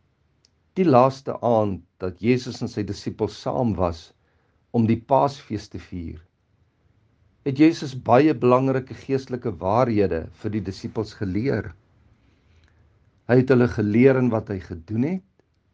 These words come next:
en wat Hy gesê het. Tot dusver in Johannes dertien het ons gelees en gehoor dat Jesus Sy disippels van liefde geleer het. Die liefde wat Hy vir hulle en almal wat aan Hom behoort gehad het,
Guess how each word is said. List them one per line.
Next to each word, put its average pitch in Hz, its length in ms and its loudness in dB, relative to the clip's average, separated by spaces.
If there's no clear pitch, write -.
en 139 240 2
wat 139 160 2
Hy 135 140 0
gesê 139 380 -8
het. - 80 -20
Tot 131 140 2
dusver 156 420 4
in 175 160 -2
Johannes 113 400 -2
dertien 123 480 -2
het 104 160 -4
ons 98 160 -6
gelees 113 500 0
en 107 120 -6
gehoor 101 500 -2
dat 104 140 -6
Jesus 131 400 2
Sy 123 100 0
disippels 127 560 -4
van 120 320 -2
liefde 160 340 -6
geleer 78 460 -8
het. - 220 -20
Die 113 120 2
liefde 135 340 4
wat 120 180 0
Hy 120 140 4
vir 113 240 -4
hulle 113 320 2
en 123 120 -4
almal 165 340 2
wat 156 160 0
aan 151 140 0
Hom 185 160 -2
behoort 107 420 0
gehad 82 400 -8
het, 139 200 -8